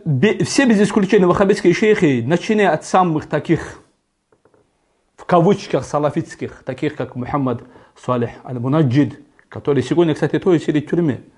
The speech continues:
заканчивая более, скажем так, в кавычках, умеренными, такие как Юсуф Аль-Кардави и другие,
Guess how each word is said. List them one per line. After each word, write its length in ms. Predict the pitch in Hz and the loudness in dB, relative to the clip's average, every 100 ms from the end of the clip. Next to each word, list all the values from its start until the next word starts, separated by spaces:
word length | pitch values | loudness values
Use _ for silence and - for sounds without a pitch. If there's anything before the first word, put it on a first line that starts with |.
| _ - - - | _ -20 -20 -12
заканчивая 680 | 120 151 208 226 - 190 165 | -2 2 4 2 4 4 4
более, 440 | 135 185 190 165 | 4 4 6 4
скажем 380 | 160 - 151 151 | 4 2 0 0
так, 180 | 147 147 | -2 -4
в 20 | |
кавычках, 420 | - 160 180 160 147 | -2 0 0 -2 -2
умеренными, 520 | 156 170 156 147 143 | -2 0 0 0 -4
такие 260 | 135 151 | -4 -6
как 180 | 135 135 | -8 -4
Юсуф 300 | 110 107 127 - | -4 -4 -8 -6
Аль-Кардави 600 | 131 131 127 147 165 202 | -6 -4 0 2 2 0
и 60 | |
другие, 460 | 143 147 165 180 - | -4 -6 -4 -4 -4